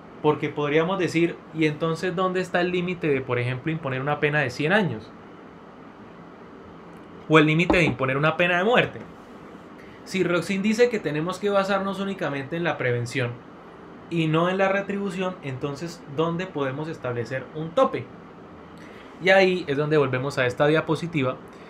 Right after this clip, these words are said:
para ver qué Roxin incluye en la ecuación a la culpabilidad. Dice entonces Roxin, "La pena puede verse alterada por cuestiones de prevención, de necesidad de pena,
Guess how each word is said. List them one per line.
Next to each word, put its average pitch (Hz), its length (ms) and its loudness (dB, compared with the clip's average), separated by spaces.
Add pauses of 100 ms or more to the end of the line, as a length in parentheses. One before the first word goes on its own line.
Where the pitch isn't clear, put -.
(180)
para 143 200 8
ver 143 200 4
qué 175 140 0
Roxin 165 580 -2
incluye 151 520 2
en 131 80 0
la 131 100 2
ecuación 143 440 0 (240)
a 143 120 8
la 208 260 8 (540)
culpabilidad. 110 640 0 (1000)
Dice 214 480 4
entonces 156 460 2
Roxin, 170 380 0 (1000)
"La 139 380 6 (140)
pena 202 440 10 (760)
puede 180 300 4
verse 196 400 4
alterada 139 680 4
por 135 180 2
cuestiones 135 500 -2
de 127 100 2
prevención, 175 800 2
de 131 140 0
necesidad 120 920 -2
de 131 180 0
pena, 165 340 4